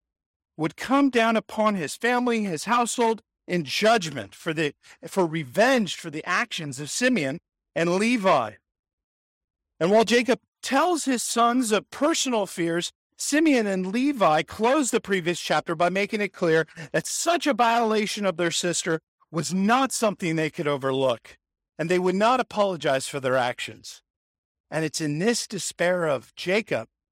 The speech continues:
that we get to verse one of chapter thirty-five of Genesis.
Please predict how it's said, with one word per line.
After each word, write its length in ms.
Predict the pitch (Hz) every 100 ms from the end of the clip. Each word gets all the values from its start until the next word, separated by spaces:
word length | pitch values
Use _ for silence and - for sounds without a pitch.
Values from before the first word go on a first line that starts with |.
| _ _ _ _ _
that 160 | 147 143
we 80 | 127
get 320 | 147 190 -
to 520 | - 139 117 113 131 _ _ _ _ _ _ _ _
verse 300 | 147 147 -
one 600 | - 123 156 156 101 107 - _ -
of 100 | -
chapter 360 | 170 147 139
thirty-five 880 | - 160 143 123 160 156 117 113 - -
of 80 | 113
Genesis. 720 | 156 175 - 123 113 -